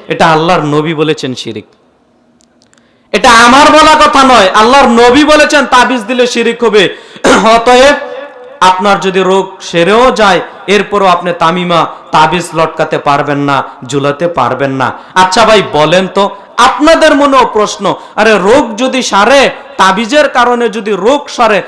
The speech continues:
তো দিতে পারবো না কেন? আচ্ছা ভাই বলেন তো, আমিও যদি পাল্টা যুক্তি দেই,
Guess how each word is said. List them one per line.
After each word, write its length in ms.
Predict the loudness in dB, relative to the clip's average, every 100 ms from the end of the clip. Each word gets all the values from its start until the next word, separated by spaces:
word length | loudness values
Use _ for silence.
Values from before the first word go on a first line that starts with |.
| -8 -4
তো 100 | -4
দিতে 260 | -2 -4
পারবো 340 | -2 -4 -4 -4
না 140 | -6
কেন? 180 | -6 -8 -10 -8
আচ্ছা 220 | -6 -2 0
ভাই 160 | 0
বলেন 420 | 2 2 2 2
তো, 360 | 0 2 2 0 -4
আমিও 380 | 0 2 2 2
যদি 240 | 0 -4 -4
পাল্টা 480 | 0 0 0 0
যুক্তি 360 | 0 -4 -8 -4
দেই, 200 | -2